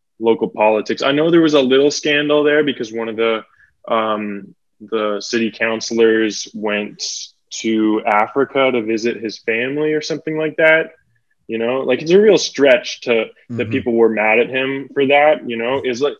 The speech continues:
Speaker 1: it was like, of all of the, you know, um, people, you know, you've got, like, uh, politicians in Alberta or whatever who were just, like, going to Mexico or whatever. And he went back to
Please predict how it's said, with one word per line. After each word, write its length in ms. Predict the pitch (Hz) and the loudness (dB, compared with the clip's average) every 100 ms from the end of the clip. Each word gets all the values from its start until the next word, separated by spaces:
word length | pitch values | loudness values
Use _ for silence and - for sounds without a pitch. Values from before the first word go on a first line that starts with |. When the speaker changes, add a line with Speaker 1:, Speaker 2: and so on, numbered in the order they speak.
| _ _ | _ _
Speaker 1:
it 60 | 143 | -2
was 160 | 156 | 2
like, 140 | 170 147 - | 2 0 2
of 160 | 147 | 0
all 300 | 135 135 151 | 2 4 4
of 160 | 165 151 | 2 0
the, 220 | 160 131 - _ _ | -2 -2 -6 _ _
you 160 | 131 117 | -8 -4
know, 260 | 113 110 117 | -4 -4 -2
um, 240 | 113 107 101 | -2 -2 -6
people, 340 | 123 127 117 | -6 -4 -2
you 100 | 135 | 0
know, 80 | 135 | 0
you've 160 | 123 120 | -2 0
got, 220 | 143 127 | 0 2
like, 140 | 117 - _ - | 0 0 _ -8
uh, 80 | 117 - | -6 0
politicians 540 | 123 117 117 120 107 | 0 0 -2 -8 -10
in 80 | 113 | -6
Alberta 440 | 107 101 107 104 | -6 -2 0 0
or 120 | 104 104 | 0 -2
whatever 260 | 107 104 | -2 -4
who 80 | 101 | -6
were 100 | 107 | -8
just, 300 | 101 107 - 120 | -6 -8 -6 -4
like, 200 | 104 98 | -4 -2
going 220 | 110 110 | -2 -4
to 60 | |
Mexico 500 | 107 104 - - - 127 | -4 -4 -6 -12 -4 -2
or 160 | 127 | 0
whatever. 440 | 127 127 127 139 - _ _ _ - | 0 -2 0 -4 -6 _ _ _ -10
And 140 | 113 - | -8 0
he 140 | 143 | 2
went 260 | 135 131 120 | 2 0 4
back 300 | 127 120 - | 4 4 -2
to 460 | 127 123 120 117 | 0 2 2 0